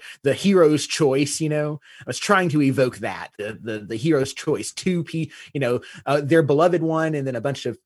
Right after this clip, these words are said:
you know, public lives, and only enough time to save one. And Stanford's making a parallel to that. So after this voicemail, we hear Mark, um, and he's clearly trying to get his mind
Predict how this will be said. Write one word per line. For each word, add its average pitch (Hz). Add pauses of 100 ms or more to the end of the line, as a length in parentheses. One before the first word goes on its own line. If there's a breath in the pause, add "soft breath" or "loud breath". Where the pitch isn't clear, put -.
you 143
know, 95
public 147
lives, 131
and 110 (100)
only 151
enough 143
time 139
to 127
save 120
one. 92
And 101
Stanford's 147
making 139
a 113 (280)
parallel 117
to 87
that. 78 (1080)
So 185
after 233
this 185
voicemail, 135
we 135
hear 131
Mark, 127 (420 loud breath)
um, 120 (380)
and 143
he's 165
clearly 240
trying 208
to 160
get 160
his 147
mind 143